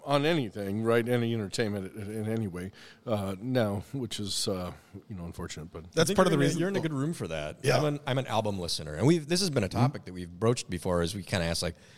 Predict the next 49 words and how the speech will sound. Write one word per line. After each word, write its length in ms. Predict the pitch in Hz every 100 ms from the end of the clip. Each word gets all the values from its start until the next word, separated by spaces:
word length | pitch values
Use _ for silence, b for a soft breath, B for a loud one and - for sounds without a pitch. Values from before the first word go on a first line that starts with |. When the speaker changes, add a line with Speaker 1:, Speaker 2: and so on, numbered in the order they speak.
| b
Speaker 2:
are 80 | -
you 100 | 87
a 40 | 82
song 280 | 98 95
listener, 400 | 95 92 104 95
a 40 | 90
playlist 500 | - 90 85 - - _ _
listener, 640 | 92 87 - 87 85 87
or 120 | 90
an 40 | 123
album 280 | 135 113 92
listener? 240 | - 85
I'm 160 | 110 123
an 60 | -
album 300 | 101 98 90
listener. 320 | 80 82 82
I 80 | 85
wanna 160 | 87
hear 80 | 85
Speaker 3:
Yeah. 80 | 85 B B B
Speaker 2:
the 80 | -
composition, 560 | - 90 90 90 - 92
'cause 160 | 98
I 60 | 107
also 200 | 135 147
wanna 120 | 113
hear 120 | 101
the 60 | 87
story 300 | - 90 101
that's 140 | 120
being 160 | - 131
told. 240 | 135 135 B B B
They're 80 | 131
not 160 | 151
always 200 | 143 147
telling 260 | - 82 101
a 40 |
story. 440 | 104 131 131 139 143 b b
Some 240 | - - 92
musicians 440 | 90 92 - 95
are 140 | 90
literally 460 | 85 87 92 90 90
writing 480 | 87 87 87 87 85
just, 260 | - 87 -
like, 180 | 80 -
a 60 |
composition 640 | - - 87 90 85 - 95
of 80 | 82
various 640 | 85 101 85 87 85 -